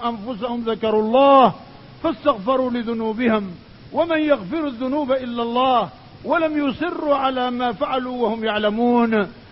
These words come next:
آمين، والحمد لله رب العالمين. ثم أما بعد، هنا خطبة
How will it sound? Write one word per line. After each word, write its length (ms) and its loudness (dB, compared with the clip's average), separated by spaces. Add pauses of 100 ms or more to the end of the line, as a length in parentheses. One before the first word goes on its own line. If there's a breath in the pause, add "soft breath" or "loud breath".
(140)
آمين، 960 4 (280)
والحمد 400 -4
لله 500 0
رب 160 -4
العالمين. 580 0 (600)
ثم 180 -2
أما 300 0
بعد، 320 0 (640)
هنا 320 2
خطبة 540 2